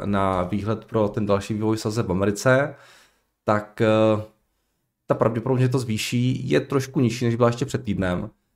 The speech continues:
Tam to bylo na čtyřiceti procenty, téměř k padesáti procentům. Teďka šance, že ty sazby zvýší během letošního roku, je nějakých třicet osm procent, takže, takže to trošku klesá, ale pořád tam nějaká šance je. No a samozřejmě tyhle ty reporty, eh,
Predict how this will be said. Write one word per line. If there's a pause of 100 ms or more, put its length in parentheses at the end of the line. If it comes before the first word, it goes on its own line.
(120)
Tam
to
bylo
na
čtyřiceti
procenty,
téměř
k
padesáti
procentům. (360)
Teďka
šance,
že
ty
sazby
zvýší
během
letošního
roku,
je
nějakých
třicet
osm
procent,
takže, (520)
takže
to
trošku
klesá,
ale
pořád
tam
nějaká
šance
je.
No
a
samozřejmě
tyhle
ty
reporty, (380)
eh,